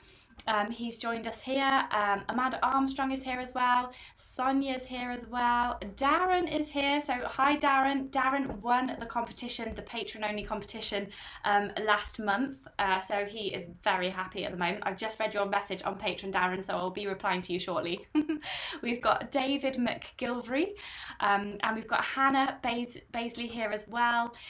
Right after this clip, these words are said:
Um, I just read out her name earlier. And then we've got Dave Archer as well and Antonio Cardinelli. Hello to you. It's absolutely fantastic to have so many of you watching, especially as it's so nice outside. Isn't it a gorgeous, gorgeous day? Um,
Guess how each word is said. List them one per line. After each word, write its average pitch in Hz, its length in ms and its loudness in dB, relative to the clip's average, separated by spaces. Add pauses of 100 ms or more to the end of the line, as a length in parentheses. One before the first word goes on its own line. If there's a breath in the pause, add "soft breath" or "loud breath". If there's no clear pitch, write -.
(200 loud breath)
Um, 196 360 2
I 196 80 0
just - 220 -8
read 196 100 2
out 190 140 0
her 190 160 -2
name 190 300 -2
earlier. 254 580 2 (100)
And 208 640 -2
then 196 580 2
we've 196 140 -6
got - 240 -6
Dave 269 380 0
Archer 202 360 0
as 190 160 -4
well 180 220 0
and 190 280 2
Antonio 277 640 2
Cardinelli. 262 1160 0
Hello 247 400 2
to 277 160 -8
you. 226 380 -2 (320 loud breath)
It's - 120 -20 (100)
absolutely 262 520 0
fantastic 240 500 -4
to - 60 -14
have 196 120 -2
so 208 160 0
many 202 260 -4
of 190 100 -8
you 190 120 -8
watching, 175 460 -4
especially - 560 -6
as 185 120 -6
it's - 140 -12
so 202 200 -6
nice 202 320 -4
outside. - 440 -4
Isn't 220 160 -6
it - 60 -4
a - 120 -8
gorgeous, 202 360 -8
gorgeous 190 380 -8
day? 160 400 -2 (440 loud breath)
Um, 175 320 -2